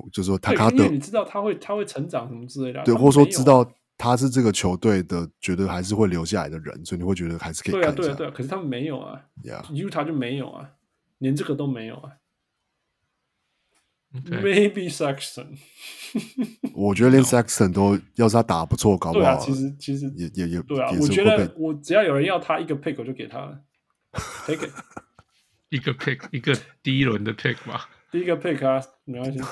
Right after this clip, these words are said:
Speaker 1: <laughs>
Speaker 2: take it and go。
Speaker 3: 嗯。
Speaker 1: 第一轮 pick 现在这个，这个价格浮动，那个，那个天花板跟地板很，那个浮动很大。
Speaker 2: 差很大，yeah，yeah。
Speaker 1: Yeah。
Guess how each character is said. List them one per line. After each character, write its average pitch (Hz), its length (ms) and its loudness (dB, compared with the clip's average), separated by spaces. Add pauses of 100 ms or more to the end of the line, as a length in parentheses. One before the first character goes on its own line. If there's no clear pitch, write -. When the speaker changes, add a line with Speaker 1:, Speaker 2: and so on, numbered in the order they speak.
Speaker 1:
<laughs> - 180 -20
Speaker 2:
take 131 160 -4 (100)
it 151 40 -4
and 156 140 -6
go。 123 260 -8 (180)
Speaker 3:
嗯。 117 420 -12 (840)
Speaker 1:
第 135 80 6
一 151 40 10
轮 139 240 10
pick 147 200 6
现 139 160 4
在 131 220 6
这 117 180 -4
个， 131 100 4
这 143 200 0
个 127 140 4
价 120 260 2
格 90 240 -4
浮 98 220 -8
动， 101 400 0
那 120 100 -4
个， 110 160 0 (720)
那 120 120 -2
个 101 260 2 (1080)
天 123 160 4
花 123 140 8
板 90 180 0
跟 98 140 -2
地 104 160 0
板 80 200 -4 (280)
很， - 220 -20
那 107 80 -6
个 104 40 -2
浮 95 200 -8
动 107 120 2
很 85 140 -2
大。 82 400 -8 (800)
Speaker 2:
差 123 220 -6
很 110 180 -10
大， 117 320 -12
yeah，yeah。 143 560 -18
Speaker 1:
Yeah。 - 240 -14